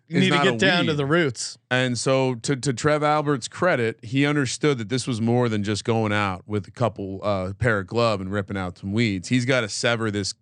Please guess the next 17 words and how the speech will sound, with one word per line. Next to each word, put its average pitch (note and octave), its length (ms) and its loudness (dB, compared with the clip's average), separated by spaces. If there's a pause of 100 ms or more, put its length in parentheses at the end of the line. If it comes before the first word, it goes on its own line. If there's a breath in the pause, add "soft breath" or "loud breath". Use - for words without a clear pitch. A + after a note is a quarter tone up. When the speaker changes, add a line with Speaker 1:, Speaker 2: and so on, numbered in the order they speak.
Speaker 2:
disease G#2 560 0
from G2 140 -6
the F2 80 -8
head. G2 360 -2 (540)
And B2 160 0
so B2+ 160 2
it A#2 80 -4
starts C#3+ 340 0
with C#3 100 -2
getting B2+ 220 2
rid A#2 140 0
of A2 40 -2
Scott G#2 300 -2
Frost. F#2+ 380 -4
It G2+ 80 -8
may A#2+ 160 2
be B2+ 240 0